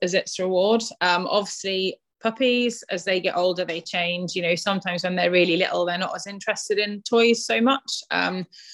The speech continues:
or I think you can really overdo it with toys sometimes. Um, you know, if you do, I try and sort of stick to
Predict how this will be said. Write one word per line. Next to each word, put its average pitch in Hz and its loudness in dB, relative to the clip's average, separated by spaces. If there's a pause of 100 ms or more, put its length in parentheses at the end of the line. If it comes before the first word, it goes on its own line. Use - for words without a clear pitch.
(140)
or 208 6
I 202 4
think - -4
you 185 -4
can 196 -8
really 185 0
overdo 180 -2
it 190 -2
with 202 -10
toys 226 2
sometimes. 240 0
Um, 180 -2
you 185 -6
know, 170 -2
if 170 -6
you 185 -4
do, 180 4 (440)
I 185 0
try 190 2
and 180 0
sort 175 0
of 170 -4
stick - -4 (100)
to 175 2